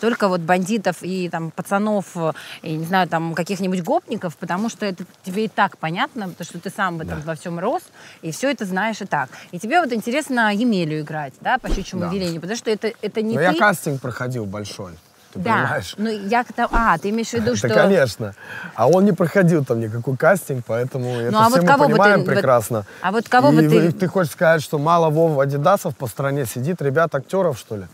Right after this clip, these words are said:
Speaker 1: Ну, а вот кого бы ты увидел, если
Speaker 2: Да
Speaker 1: абстрагироваться
Speaker 2: кого,
Speaker 1: от
Speaker 2: блин?
Speaker 1: молодых каких-то
Speaker 2: А,
Speaker 1: начинающих?
Speaker 2: пожалуйста, да тот же Юра Борисов. Я считаю, что точнее мог бы сделать эту работу. Но, видимо,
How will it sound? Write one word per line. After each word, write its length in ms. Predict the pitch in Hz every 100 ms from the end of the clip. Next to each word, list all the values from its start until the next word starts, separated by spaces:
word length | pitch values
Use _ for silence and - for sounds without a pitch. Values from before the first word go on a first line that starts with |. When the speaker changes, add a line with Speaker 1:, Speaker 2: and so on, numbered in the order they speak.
| - _ _ _ _ - - - -
Speaker 1:
Ну, 120 | 196 214
а 80 |
вот 120 | 220 -
кого 220 | 240 240
бы 100 | 190
ты 140 | 190
увидел, 420 | 175 175 185 175
если 320 | 170 175 190 175 160 170
Speaker 2:
Да 80 |
Speaker 1:
абстрагироваться 600 | 165 - 190 208 196 190
Speaker 2:
кого, 100 | 196 175
Speaker 1:
от 40 | 139
Speaker 2:
блин? 40 | 180
Speaker 1:
молодых 360 | 190 180 175 -
каких-то 280 | 147 160 123
Speaker 2:
А, 140 | 127 131
Speaker 1:
начинающих? 320 | 127 123 151
Speaker 2:
пожалуйста, 1040 | 151 147 151 127 107 - 110 107 101 101 98 92 85 98 95
да 260 | 104 123
тот 160 | 143 175
же 140 | 147
Юра 240 | 170 180 131
Борисов. 480 | 123 120 104 - - - - - _ -
Я 100 | 110
считаю, 360 | 110 - 139 120
что 160 | -
точнее 420 | 123 131 - 139 117
мог 160 | 107
бы 120 | 98 101
сделать 400 | 107 131 113 104
эту 160 | 98
работу. 400 | 104 95 95 90 90 - - _ - _ _ - - _ _ _ -
Но, 480 | 110 120 151 160 143
видимо, 360 | 143 143 135